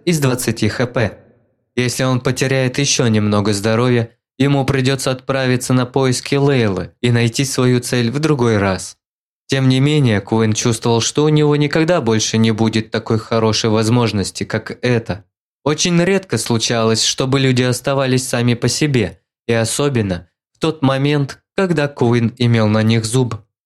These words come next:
Именно тогда Фэй начал подниматься по лестнице и в конце концов подошёл к двери на крышу школы.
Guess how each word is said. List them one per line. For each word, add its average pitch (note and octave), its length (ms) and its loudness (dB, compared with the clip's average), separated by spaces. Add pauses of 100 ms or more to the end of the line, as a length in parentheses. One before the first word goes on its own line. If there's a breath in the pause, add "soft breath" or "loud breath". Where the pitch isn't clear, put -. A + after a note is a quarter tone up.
(380)
Именно C#3 340 0
тогда C#3+ 380 -2
Фэй A#2 240 0
начал A2 340 0
подниматься A2+ 640 0
по - 140 -4
лестнице B2 640 0 (300 loud breath)
и F3 60 0
в D3+ 60 -6
конце C3 320 -2
концов A#2 500 -2
подошёл C#3+ 420 0
к A2+ 60 -6
двери A#2 340 2
на A2+ 140 0
крышу A2+ 400 -2
школы. F#2+ 560 -2